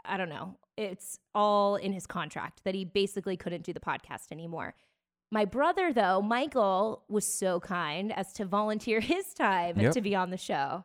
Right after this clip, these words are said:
Speaker 2: And so here I am.
Speaker 1: Yeah, and it's an excuse for me to get to spend some time with my brother.
Speaker 2: Mm-hmm.
Speaker 1: It's been fun. How can people follow you, by the way?
Speaker 2: At Michael Glazner, G L A Z E N E R.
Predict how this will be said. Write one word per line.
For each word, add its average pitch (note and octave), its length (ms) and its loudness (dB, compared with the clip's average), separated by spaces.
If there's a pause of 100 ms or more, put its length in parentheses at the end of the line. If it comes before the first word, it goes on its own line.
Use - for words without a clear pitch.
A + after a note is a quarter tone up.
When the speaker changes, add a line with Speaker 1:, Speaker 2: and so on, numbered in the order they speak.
(160)
Speaker 2:
And F2+ 100 -4
so F#2 100 2
here G2 120 4
I A2+ 60 4
am. D#3+ 180 0 (200)
Speaker 1:
Yeah, A#4 460 4 (100)
and E4+ 100 2
it's - 120 -8
an D4 60 0
excuse G#3+ 400 -4
for G#3+ 100 -2
me G3 140 -4
to F3+ 80 -6
get F3 240 -4
to G3 100 -10
spend E3+ 300 -6
some F3+ 160 -10
time E3 240 -6
with E3+ 120 -12
my E3 120 -8
brother. - 320 -10
Speaker 2:
Mm-hmm. G2 180 -2 (100)
Speaker 1:
It's F#3 120 -10
been F#3 200 -4
fun. F3 260 -6 (300)
How D4 120 4
can F#4+ 180 -2
people E4+ 300 2
follow G#3 300 2
you, F3 160 -4
by E3 140 -4
the D#3 80 -6
way? D3 180 -8 (400)
Speaker 2:
At F#2+ 180 2
Michael G2 300 4
Glazner, E2 640 2
G F2 160 0
L E2 160 4
A E2+ 100 2
Z G#2 340 -2
E F2 120 0
N E2 120 2
E D#2+ 100 0
R. - 240 -6